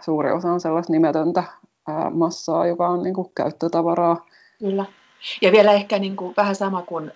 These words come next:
Speaker 2: jos muodimaailma on muuttunut just siitä kaksituhattaluvun eka vuosikymmenen sellaisesta,
Speaker 1: Mm.
Speaker 2: öö,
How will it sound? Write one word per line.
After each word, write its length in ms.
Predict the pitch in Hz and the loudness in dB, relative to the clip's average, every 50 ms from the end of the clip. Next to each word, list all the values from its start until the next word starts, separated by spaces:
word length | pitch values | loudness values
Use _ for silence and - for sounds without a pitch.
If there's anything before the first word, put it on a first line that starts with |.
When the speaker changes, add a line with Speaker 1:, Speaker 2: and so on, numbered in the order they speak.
| _ _ _ _ _ _ - | _ _ _ _ _ _ -6
Speaker 2:
jos 200 | 165 160 160 - | -6 -6 -4 -2
muodimaailma 640 | 190 180 180 175 175 160 151 151 151 143 143 143 143 | -2 0 0 0 0 0 -2 -2 -2 -2 -2 -4 -4
on 80 | 143 | -4
muuttunut 580 | 147 147 147 143 - - 160 147 143 123 - - | -4 -8 -8 -8 -10 -10 -8 -8 -8 -10 -10 -12
just 160 | 151 - - | -12 -10 -8
siitä 260 | - 123 - - - - | -8 -8 -10 -10 -10 -4
kaksituhattaluvun 2250 | - 156 151 - - 151 139 - - 143 147 - _ _ _ _ _ _ _ _ _ _ _ _ _ _ _ _ _ _ _ _ _ _ _ _ _ - - 165 156 143 143 151 151 | -2 -2 -2 0 -2 -4 -4 -4 -4 -8 -8 -8 _ _ _ _ _ _ _ _ _ _ _ _ _ _ _ _ _ _ _ _ _ _ _ _ _ -10 -4 0 0 2 2 4 2
eka 260 | 147 147 - 143 - | 2 2 2 0 0
vuosikymmenen 800 | - - - 180 202 196 - 175 180 180 180 180 180 180 180 180 | 0 -2 -4 -4 -4 -6 -6 -4 -6 -4 -4 -4 -4 -6 -6 -8
sellaisesta, 580 | - 180 175 165 170 - 190 - - 196 196 | -8 -8 -6 -6 -6 -6 -8 -4 0 2 2
Speaker 1:
Mm. 180 | 180 175 170 170 - _ _ _ _ _ _ _ _ _ _ _ _ _ _ _ - - _ - - - - - - _ _ _ _ _ _ _ _ _ _ _ _ _ _ - 180 | 2 2 0 -4 -8 _ _ _ _ _ _ _ _ _ _ _ _ _ _ _ -20 -20 _ -20 -20 -20 -20 -20 -20 _ _ _ _ _ _ _ _ _ _ _ _ _ _ -6 -4
Speaker 2:
öö, 460 | 160 165 156 156 151 139 117 - - | -2 -2 -2 -2 -2 -2 -4 -6 -8